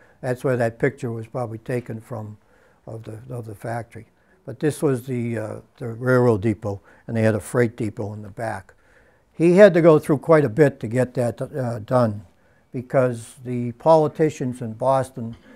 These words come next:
that represented Haverhill and Lynn and all these other places was trying to block him, 'cause that was the one advantage they had over him, over Marlboro, was they had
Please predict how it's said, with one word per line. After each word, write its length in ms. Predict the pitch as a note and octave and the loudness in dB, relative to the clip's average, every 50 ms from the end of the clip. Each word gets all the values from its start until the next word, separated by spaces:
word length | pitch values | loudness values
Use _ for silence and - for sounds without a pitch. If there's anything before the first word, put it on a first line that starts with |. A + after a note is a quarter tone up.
| - _ | -20 _
that 120 | - A#2+ A#2+ | -10 -8 -4
represented 720 | A#2+ B2+ C3 B2+ - C3 A#2 A2+ C3 C3 C3 A#2+ A2+ G#2+ | -2 -2 -2 -2 -4 -8 -6 -4 -4 -2 -2 -4 -4 -4
Haverhill 800 | G#2 C3 C3+ C3+ B2+ A2 A#2 B2 A#2+ A#2+ A#2+ A#2 A#2 A#2+ A2+ - _ _ _ _ _ _ _ _ | -4 -2 -2 0 -2 -2 -2 -2 -2 -2 -2 -4 -4 -8 -10 -12 _ _ _ _ _ _ _ _
and 240 | - B2 A2+ A2+ A2+ | -14 -12 -10 -8 -4
Lynn 460 | A#2+ C3 C3+ C3 B2+ B2+ B2+ B2+ B2 | 0 2 2 2 2 2 2 0 0
and 120 | A#2 A#2 A#2 | -2 -2 -2
all 160 | A#2+ C3 B2 | -2 -2 -2
these 200 | A#2+ B2+ A2+ A#2 | -4 -4 -2 -2
other 220 | B2+ B2+ A#2+ B2 | -2 -2 -2 -4
places 500 | - - B2 A2 A2+ A2 - B2+ G#2+ - | -8 -8 -8 -8 -8 -8 -12 -14 -16 -14
was 180 | A#2+ A2+ A2 - | -14 -14 -16 -14
trying 340 | - - C3 C3 B2+ A#2+ A#2 | -12 -8 -6 -4 -4 -4 -6
to 60 | G#2+ | -8
block 440 | G2+ G#2+ G#2+ A2+ A2+ A2+ A2 _ - | -8 -8 -6 -4 -4 -4 -6 _ -14
him, 140 | A2 G#2+ G2+ - _ _ _ _ _ _ _ | -18 -18 -20 -20 _ _ _ _ _ _ _
'cause 140 | - A#2+ A#2 B2+ | -14 -10 -4 0
that 140 | C#3+ D#3 | 2 2
was 180 | D#3+ D#3+ C#3+ - | 2 2 0 0
the 80 | C3+ B2 | -4 -6
one 280 | A#2 A#2+ C3+ D#3 D#3+ | -4 -2 -2 0 0
advantage 540 | D#3+ C#3 A#2+ C3 C#3 C3+ C3+ C3 B2+ A#2+ A#2 | 0 -2 -4 -4 -6 -4 -4 -6 -6 -8 -8
they 180 | B2 A#2+ A#2 A#2 | -8 -8 -6 -6
had 200 | B2 B2 A#2 A#2+ | -6 -6 -6 -8
over 280 | A#2+ A#2+ A#2 A2 A2 | -8 -8 -10 -10 -10
him, 340 | G#2 A#2 B2 A#2+ A#2+ A2+ A2+ _ _ _ _ _ _ _ _ _ - | -10 -10 -8 -8 -10 -12 -12 _ _ _ _ _ _ _ _ _ -10
over 320 | B2+ B2 A#2 B2 A2+ G#2+ - _ _ _ - | -10 -8 -8 -10 -12 -14 -16 _ _ _ -10
Marlboro, 400 | B2+ B2+ C3+ C3+ C3+ B2 B2+ A#2+ | -6 -2 0 0 0 0 -4 -6
was 300 | A#2 A#2+ A#2+ B2 B2 B2 - | -8 -8 -10 -10 -12 -10 -8
they 160 | B2+ B2 B2 | -6 -4 -4
had 220 | B2 B2 B2+ B2 | -4 -4 -6 -8